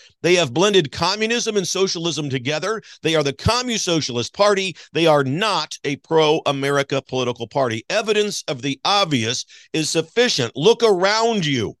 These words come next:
No wonder people like Tulsi Gabbard and Elon Musk have said for the first time in their lives they're gonna vote Republican. John and Jane Doe on the streets of America are thinking the same thing, so take hope in this, but work hard.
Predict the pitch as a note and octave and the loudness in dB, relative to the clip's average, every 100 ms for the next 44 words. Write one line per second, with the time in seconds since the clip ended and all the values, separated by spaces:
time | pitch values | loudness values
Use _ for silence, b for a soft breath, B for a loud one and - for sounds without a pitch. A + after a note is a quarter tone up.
0 | _ _ _ _ _ _ _ _ _ _ | _ _ _ _ _ _ _ _ _ _
1 | _ _ C3 F3+ F#3 A3 F#3+ - D#3+ C#3+ | _ _ -2 0 2 2 0 -2 -4 -2
2 | C#3+ C3+ D3+ D#3 - C3+ B2+ C#3+ C3 A#2 | -2 -2 -4 -4 -4 -6 -4 -2 -2 -4
3 | A#2+ D3+ C3+ B2+ C3+ B2+ - - - C3 | -4 -2 -2 -2 -4 -4 -6 -8 -6 -6
4 | A#2+ A#2+ C3+ - C3+ C3 B2 B2+ C3 A#2+ | -6 -2 -2 0 0 0 2 2 2 0
5 | A#2+ B2 A#2+ C3 - A#2+ - C3+ B2+ A2+ | -2 -4 -2 -2 -2 -6 -2 -2 -2 -4
6 | G#2 D#2 - _ _ _ _ _ - F#3 | -6 -10 -16 _ _ _ _ _ 0 2
7 | G3 G3 D#3+ G3+ F#3+ E3 F#3 F#3 F3+ - | 2 2 2 2 4 4 4 4 0 -2
8 | F#3+ - F#3+ F3+ F#3+ G3 F3 D3+ D3 F#3 | -2 0 0 0 0 -2 0 0 -2 -4
9 | E3+ F3 E3+ F3+ F3+ E3 G#3 G3 D#3 D3+ | -6 -4 -4 -2 -4 -2 0 0 -2 -4
10 | - E3 - G#3+ B3 F#3 D3+ A#2 G#2 D#3+ | -2 -4 -2 -2 -2 -2 -2 -4 -4 -4
11 | D3+ D3+ A3+ G#3 G#3+ A#3+ A3 C#3+ G2 | -2 2 0 2 2 4 4 2 -4